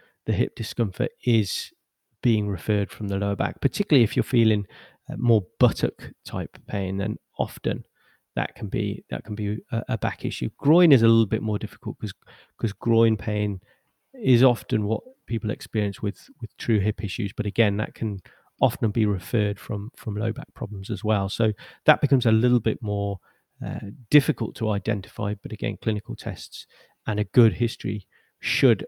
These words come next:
uh, elicit that information. So be, be confident to, to challenge your therapist and ask those questions and make sure that they are looking at your lower back. And in terms of proactively doing things for, for the hips, whether you've got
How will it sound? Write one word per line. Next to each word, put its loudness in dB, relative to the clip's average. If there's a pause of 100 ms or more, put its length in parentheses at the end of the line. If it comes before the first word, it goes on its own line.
(140)
uh, -4
elicit -4
that -10
information. -8
So -2
be, 0 (120)
be 0
confident 0
to, -2 (220)
to -6
challenge 0
your -4 (200)
therapist 0
and -6
ask -10
those -6
questions -8
and -6
make -8
sure -8
that -12
they -10
are -6
looking -8
at -12
your -4
lower -6
back. -8 (640)
And 8
in 8
terms 4
of 2 (640)
proactively 6
doing 2
things -4
for, 2 (360)
for 4
the 4
hips, -2
whether 2 (360)
you've 2
got 2